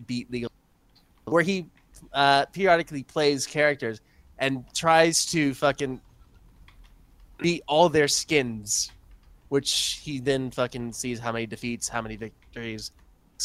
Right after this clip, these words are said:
to do all that. And it's become, it's quite interesting the way he edits it. Lots of anime references, Fire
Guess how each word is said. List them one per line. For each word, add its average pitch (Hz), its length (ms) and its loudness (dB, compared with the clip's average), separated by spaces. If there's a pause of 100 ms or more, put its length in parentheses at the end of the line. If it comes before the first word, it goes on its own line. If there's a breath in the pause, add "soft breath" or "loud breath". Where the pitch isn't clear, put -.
(320)
to - 100 -14
do 113 180 -8
all 110 240 -8
that. 113 180 -10 (1300)
And 123 180 2
it's 127 120 -4
become, 120 500 -6 (140)
it's 139 100 -6
quite 220 220 4
interesting 135 400 -4
the 117 80 -2
way 135 160 2
he 127 200 -8
edits 120 360 -2
it. 117 160 -6 (520)
Lots 135 220 0
of 117 160 -8
anime 123 300 -2
references, 113 720 -6 (640)
Fire 120 480 0